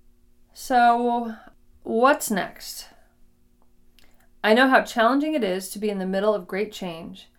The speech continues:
and I have amassed a wealth of expertise, ideas, and resources that can be used for both work and life. As we go through this year, I want to break down some of this better to share what I've learned,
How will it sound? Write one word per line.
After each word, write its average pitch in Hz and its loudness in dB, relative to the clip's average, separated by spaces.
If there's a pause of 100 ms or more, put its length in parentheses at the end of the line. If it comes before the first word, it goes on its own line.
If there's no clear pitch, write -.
(240)
and 196 -2
I 226 4
have 285 0
amassed 180 -2
a 190 -6
wealth 196 0
of 185 -10
expertise, 220 -8
ideas, 190 -6
and 180 -10
resources 175 -6 (280)
that - 2
can 269 0
be 269 0
used 214 -2
for 220 0
both 180 -2
work 165 -8
and 175 -8
life. - -6 (1300)
As 226 6
we 320 -2
go 226 0
through 226 -2
this 226 -2
year, 180 -6 (140)
I 196 -2
want 226 4
to 330 -2
break 220 -2
down 190 -4
some 196 -6
of 185 -6
this 185 -10
better 185 -2
to - -14
share 196 -8
what 180 -6
I've 214 0
learned, - -10